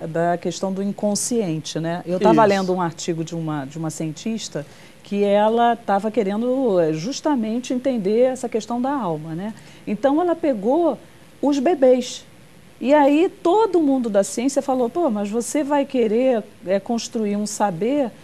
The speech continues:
Speaker 1: em cima dos bebês, porque o córtex do bebê ainda não
Speaker 2: Não
Speaker 1: tá
Speaker 2: tá pronto.
Speaker 1: pronto. Então, como é que você vai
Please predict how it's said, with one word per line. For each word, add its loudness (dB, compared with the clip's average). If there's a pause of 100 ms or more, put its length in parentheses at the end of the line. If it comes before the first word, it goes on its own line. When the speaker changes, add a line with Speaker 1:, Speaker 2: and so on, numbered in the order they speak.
(180)
Speaker 1:
em -2
cima -2
dos -4
bebês, 0
porque 0
o 2
córtex -2
do -8
bebê 0
ainda -2
não -2
Speaker 2:
Não -2
Speaker 1:
tá 2 (120)
Speaker 2:
tá -4
pronto. -4 (180)
Speaker 1:
pronto. 4
Então, 0
como -4
é -6
que -16
você -2
vai 0